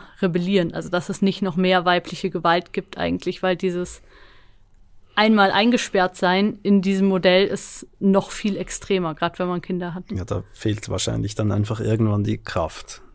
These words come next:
Speaker 2: Also, du hast zwei Kinder, du betreust die ständig.
Speaker 1: Mhm.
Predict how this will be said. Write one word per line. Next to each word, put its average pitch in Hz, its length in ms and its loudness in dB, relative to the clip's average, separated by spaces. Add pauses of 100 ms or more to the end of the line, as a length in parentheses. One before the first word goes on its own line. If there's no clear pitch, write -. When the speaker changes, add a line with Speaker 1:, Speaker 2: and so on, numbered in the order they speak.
(380)
Speaker 2:
Also, 104 280 -2
du 110 160 -2
hast 104 260 -4
zwei 104 220 0
Kinder, 123 460 2 (260)
du 120 180 -6 (220)
betreust 107 520 0
die 113 120 -2
ständig. 110 720 0
Speaker 1:
Mhm. 214 320 4